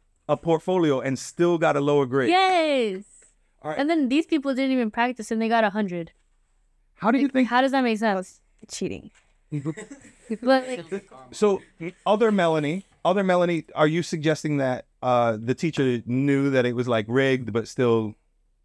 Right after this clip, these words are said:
Speaker 1: didn't bother give, like, calling her out, just gave her a lower grade?
Speaker 3: Um.
Speaker 1: <laughs> Or does, does somebody think that maybe sometimes a teacher will see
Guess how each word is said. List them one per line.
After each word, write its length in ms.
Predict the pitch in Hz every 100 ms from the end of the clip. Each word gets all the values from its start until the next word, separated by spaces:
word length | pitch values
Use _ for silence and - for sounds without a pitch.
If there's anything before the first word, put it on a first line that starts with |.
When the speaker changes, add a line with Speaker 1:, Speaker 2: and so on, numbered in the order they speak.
| _ _ 113
Speaker 1:
didn't 260 | 131 120
bother 380 | 113 113 113 110
give, 220 | 101 104 -
like, 280 | 101 101 90 _
calling 260 | - 110 101
her 140 | 98
out, 200 | 98 101
just 140 | 101
gave 140 | - 98
her 60 |
a 40 | 95
lower 220 | 101 98
grade? 400 | 98 117 135 143 _ _ _ _ _ _ _ _ _ _ _ _ 202
Speaker 3:
Um. 440 | 185 180 185 220 - -
Speaker 1:
<laughs> 140 | 139 - _ _ _ _ _ _
Or 140 | 160 175
does, 300 | 160 156 - -
does 180 | 151 -
somebody 300 | 160 160 156
think 220 | 160 156
that 120 | 151
maybe 320 | 131 147 156 143
sometimes 440 | - 147 156 147
a 60 | 127
teacher 320 | - 151 139
will 240 | 131 170
see 380 | 160 147 143